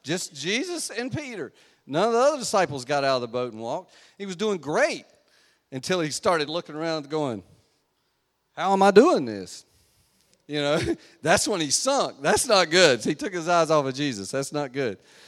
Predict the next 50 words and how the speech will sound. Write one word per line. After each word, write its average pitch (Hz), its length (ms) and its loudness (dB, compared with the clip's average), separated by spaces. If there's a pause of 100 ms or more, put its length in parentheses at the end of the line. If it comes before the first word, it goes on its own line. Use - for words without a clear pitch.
(200)
And 131 100 -4
we'll 143 120 -2
come 196 180 -4
back 180 160 4
to 156 80 -2
that. 165 180 6
That's 147 200 2
the 156 60 -8
first 208 300 -2
time 143 180 2
he 123 60 -2
took 127 180 -6
his 117 140 -8
eyes 110 220 -2
off 107 180 -6
of 95 80 -12
Jesus. 92 420 -18 (520)
But 135 180 -2
now 147 160 0
we'll 143 120 0
go 156 180 6
into 147 180 4
that 156 220 4
here 160 100 0
in 147 80 -2
just 147 160 -4
a 135 60 -10
little 131 200 -4
bit 127 200 -4
more. 143 280 -4 (200)
But 175 240 -2
there 220 100 4
was 208 140 2
a 220 60 0
lot 285 280 0
of 247 80 -2
things 240 280 -4
that - 120 -6
Peter 175 280 -4
got 151 260 -6
to 127 60 -10
see 180 600 -4
and 120 200 -10
do. 110 280 -4 (1400)
And 147 140 -4
he 147 80 -2
got 170 220 -2
to 147 60 -8
see 196 300 -4
Jesus 160 640 -8